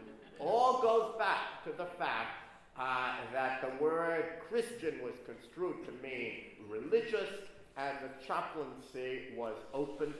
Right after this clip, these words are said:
up, uh, to religious leaders of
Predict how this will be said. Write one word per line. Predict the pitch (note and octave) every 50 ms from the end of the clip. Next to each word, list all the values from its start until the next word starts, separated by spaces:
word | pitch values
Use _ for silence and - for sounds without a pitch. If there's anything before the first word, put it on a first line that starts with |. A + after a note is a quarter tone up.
| - C3+
up, | B2 G#2+ - - - - - - - - - - - -
uh, | A#2+ A#2 A2+ A2 G#2 - - - - -
to | C3+ B2+ B2+ B2 A#2 - - - A#2
religious | B2 B2 B2 B2 C3+ D#3 D3 D3+ D#3+ D3 C3+ - - - - - - - - - A#2+ A2+ A2+
leaders | B2+ C3 C3 C3 B2 A2+ A2+ A2 A2 - - - - - - - -
of | A#2 A2+